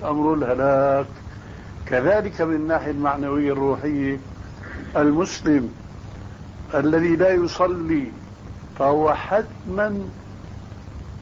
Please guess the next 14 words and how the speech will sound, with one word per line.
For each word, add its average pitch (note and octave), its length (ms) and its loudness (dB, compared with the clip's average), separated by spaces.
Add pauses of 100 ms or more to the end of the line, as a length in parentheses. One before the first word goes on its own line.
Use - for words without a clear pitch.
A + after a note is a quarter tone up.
(140)
غرقان D3+ 920 2
في F3 40 -8
المعاصي C#3 540 -4
والذنوب، A2+ 520 -8 (960)
وليس G3 380 0
كما E3 380 2
نسمع D3+ 500 2
أحيانا D#3+ 260 2
بعض C#3 300 2
الشباب C3+ 540 0 (1080)
نقول D#3+ 220 0
له: F3 160 2
"يا F3 100 6
أخي D#3 360 -2